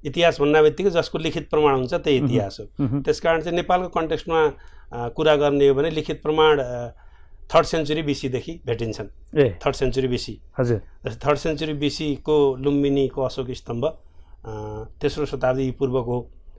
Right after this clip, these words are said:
Speaker 1: त्यसपछि काठमाडौँमा आइपुग्दाखेरि हामीहरूले यो सेकेन्ड सेन्चुरी एडीदेखिका लिखित प्रमाणहरू पाउँछौँ। जस्तै
Speaker 2: जो
Speaker 1: मालीगाउँमा, अ, जयवर्माको मूर्तिको पादपीठमा भएको अभिलेख सेकेन्ड सेन्चुरी एडीको हो।
Speaker 2: अच्छा।
Speaker 1: त्यस्तै गरी त्यसपछि आएर हामीहरूले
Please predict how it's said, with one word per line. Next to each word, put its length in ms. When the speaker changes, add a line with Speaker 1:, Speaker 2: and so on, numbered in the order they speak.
Speaker 1:
त्यसपछि 720
काठमाडौँमा 600
आइपुग्दाखेरि 840
हामीहरूले 500
यो 80
सेकेन्ड 340
सेन्चुरी 600
एडीदेखिका 580
लिखित 320
प्रमाणहरू 360
पाउँछौँ। 380
जस्तै 200
Speaker 2:
जो 60
Speaker 1:
मालीगाउँमा, 600
अ, 160
जयवर्माको 560
मूर्तिको 400
पादपीठमा 560
भएको 280
अभिलेख 360
सेकेन्ड 300
सेन्चुरी 360
एडीको 380
हो। 140
Speaker 2:
अच्छा। 280
Speaker 1:
त्यस्तै 240
गरी 120
त्यसपछि 480
आएर 180
हामीहरूले 600